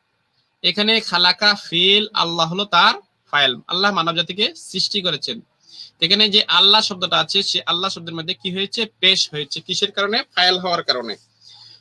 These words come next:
তো এরপর শব্দটা হলো নাইবে ফাইল,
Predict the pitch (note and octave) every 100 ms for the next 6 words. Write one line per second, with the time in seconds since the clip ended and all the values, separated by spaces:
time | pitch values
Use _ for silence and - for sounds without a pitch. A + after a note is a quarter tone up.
0 | - F#3+ G#3 - F#3+ G#3 G#3+ G#3+ G3 G3
1 | F#3 F#3+ A3 G#3 F3 F3+ G3 G#3 G3 G3
2 | - D3 E3+ D3+